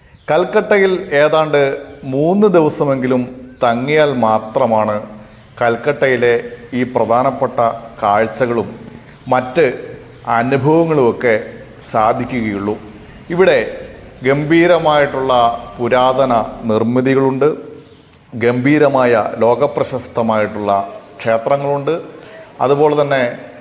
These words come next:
വളരെ പ്രസിദ്ധരായ മഹാന്മാരായ ആളുകൾ ജീവിച്ചിരുന്ന പ്രദേശമാണ്. അതിൻ്റെ കാഴ്ചകളുണ്ട്, അതിൻ്റെ ബാക്കി പത്രങ്ങളുണ്ട്. കൂടാതെ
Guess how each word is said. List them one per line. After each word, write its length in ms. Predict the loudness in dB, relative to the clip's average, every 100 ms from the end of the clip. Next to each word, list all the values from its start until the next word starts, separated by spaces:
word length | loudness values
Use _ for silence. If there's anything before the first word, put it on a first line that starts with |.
| -20 -20 -4 0
വളരെ 260 | 2 2 2 -2 -6
പ്രസിദ്ധരായ 760 | -4 -2 -2 0 2 4 4 2 0 0 0
മഹാന്മാരായ 760 | 0 2 0 2 2 4 4 4
ആളുകൾ 280 | 2 2 0 -2 -2
ജീവിച്ചിരുന്ന 560 | -2 -2 -4 -6 -4 -4 -6 -6
പ്രദേശമാണ്. 680 | 0 0 2 0 0 -2 -4 -10 -4 -2
അതിൻ്റെ 320 | -2 0 0 2
കാഴ്ചകളുണ്ട്, 640 | 0 0 -2 -6 -6 -4 -6 -6 -2
അതിൻ്റെ 280 | -2 0 0 -2 -6 -2
ബാക്കി 380 | 0 0 -2 -8 -10 -4
പത്രങ്ങളുണ്ട്. 640 | -4 -2 -2 0 0 2 0 0 -14 -20 -20 _ _
കൂടാതെ 420 | 0 4 4 4